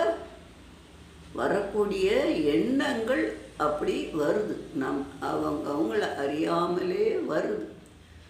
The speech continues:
அதே போல இவளை பார்த்த உடனே இவருக்கு என்னமோ வெறுப்பு, கோபம் எல்லாம் வருது. அப்போ, "சரி, சொல்லுங்கன்னாரு." அவ சொன்னா,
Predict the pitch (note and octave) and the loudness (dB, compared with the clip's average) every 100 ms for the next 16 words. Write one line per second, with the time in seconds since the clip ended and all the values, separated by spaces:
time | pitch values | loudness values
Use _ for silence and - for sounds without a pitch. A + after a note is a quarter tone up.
0 | - - - - G#3+ C#4+ C#4 A#3+ A#3+ C4 | -20 -10 -6 4 6 6 4 2 2 2
1 | D4+ A#3+ G#3+ G#3 A#3 B3 - F#3+ - E3+ | 4 6 6 4 4 2 2 2 2 4
2 | E3+ D#3 D#3+ C4+ C4+ F3 G#3 G#3+ - - | 4 4 2 0 2 6 6 4 0 0
3 | E3 E3 E3 D#3 F3+ C#4+ E3+ D#3 D#3+ E3+ | 2 4 4 4 4 4 4 4 4 2
4 | E3+ - G3+ C4+ - - - - - - | -2 -2 0 2 0 -6 -14 -20 -20 -20
5 | - - - E3 E3 D3+ D#3+ G#3 C#4+ E4+ | -20 -20 -2 2 4 4 4 2 0 -4
6 | - - - - A#3 E3 - D3+ C3+ - | -6 -16 -18 -6 -2 0 2 2 0 -2
7 | - - - - - - - - - - | -8 -14 -20 -20 -20 -20 -20 -20 -20 -20
8 | - - - - - - - - - - | -20 -20 -20 -20 -20 -20 -20 -20 -20 -20
9 | - - - - - - - - - - | -20 -20 -20 -20 -20 -20 -20 -20 -18 -18
10 | - - - - F#3 G3 - C#4+ B3 E3 | -18 -18 -18 -6 2 2 4 6 8 6
11 | E3 - - E3+ D#3+ G#3+ - G#3+ F3 D3+ | 6 4 6 6 4 4 4 2 2 4
12 | D3+ D3 C3+ C3 - - - - - - | 2 2 2 2 0 -2 -8 -16 -16 -18
13 | - - - F#3 F#3+ G3 F#3 E3+ D#3 - | -18 -6 0 4 4 4 2 2 2 4
14 | F3 | 6